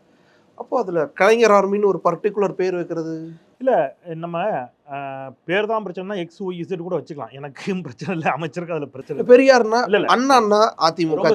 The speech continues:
Speaker 1: திமுக
Speaker 2: சிம்பிள்.
Speaker 1: எல்லாருமே ஒரு
Speaker 2: என்னன்னா,
Speaker 1: குடைக்குள்ள வருவாங்க.
Speaker 2: நீங்க, அ, ஒரு, இப்போ ரெண்டு விதமா எடுத்துக்கலாம். இன்னைக்கு இருக்கக்கூடிய தலைமுறையில பெருவாரியாக பெரியாரை பார்த்த தலைமுறை யாரும் கிடையாது.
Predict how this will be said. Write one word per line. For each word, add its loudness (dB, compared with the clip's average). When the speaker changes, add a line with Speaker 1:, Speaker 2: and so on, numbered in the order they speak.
Speaker 1:
திமுக -
Speaker 2:
சிம்பிள். 4
Speaker 1:
எல்லாருமே 6
ஒரு 8
Speaker 2:
என்னன்னா, 2
Speaker 1:
குடைக்குள்ள 2
வருவாங்க. 0
Speaker 2:
நீங்க, -4
அ, -18
ஒரு, -2
இப்போ -2
ரெண்டு -6
விதமா -6
எடுத்துக்கலாம். -16
இன்னைக்கு -6
இருக்கக்கூடிய -6
தலைமுறையில -6
பெருவாரியாக -4
பெரியாரை -4
பார்த்த -6
தலைமுறை -10
யாரும் -10
கிடையாது. -18